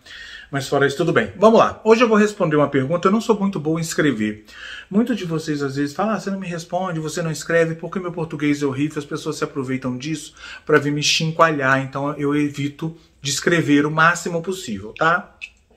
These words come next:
E hoje o Bruno Marcelino,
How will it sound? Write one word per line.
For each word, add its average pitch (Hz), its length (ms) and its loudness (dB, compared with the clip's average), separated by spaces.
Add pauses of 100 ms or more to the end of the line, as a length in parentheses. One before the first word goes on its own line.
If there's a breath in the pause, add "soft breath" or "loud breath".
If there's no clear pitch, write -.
(800 loud breath)
E 156 140 6
hoje 185 240 8
o 180 60 6
Bruno 202 440 6
Marcelino, 143 1160 4